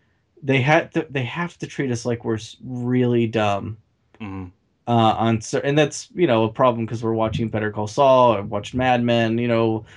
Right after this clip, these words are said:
Speaker 1: shows that, you know, they don't have to spoon feed you everything.
Speaker 2: Right.
Speaker 1: And that, that's my biggest problem with the show, but I don't blame the show for that. It's just,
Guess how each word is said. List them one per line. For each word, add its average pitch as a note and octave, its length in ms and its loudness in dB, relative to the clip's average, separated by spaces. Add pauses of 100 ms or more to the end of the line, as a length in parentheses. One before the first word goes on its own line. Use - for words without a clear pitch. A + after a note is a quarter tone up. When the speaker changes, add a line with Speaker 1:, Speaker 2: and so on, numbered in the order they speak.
Speaker 1:
shows F3 400 6
that, C3+ 260 4
you C#3+ 100 -2
know, A#2+ 220 2
they B2 180 0
don't C3 320 0
have A#2+ 260 -2
to A2 260 0 (800)
spoon C3 460 0
feed A2 300 0
you G#2+ 140 0
everything. G2+ 680 -4 (260)
Speaker 2:
Right. F#2 240 -10
Speaker 1:
And A#2 160 -4
that, B2 180 2
that's C#3 180 0
my D3 140 4
biggest B2+ 380 -2
problem B2 180 4
with A#2 80 -2
the A2+ 80 -2
show, A#2+ 300 2
but A#2 260 -4
I B2+ 60 0
don't B2 320 -4
blame A#2 460 0
the A2 100 -2
show A#2 320 2
for D3 160 -2
that. D3 320 2
It's A2+ 120 -4
just, D3+ 320 -10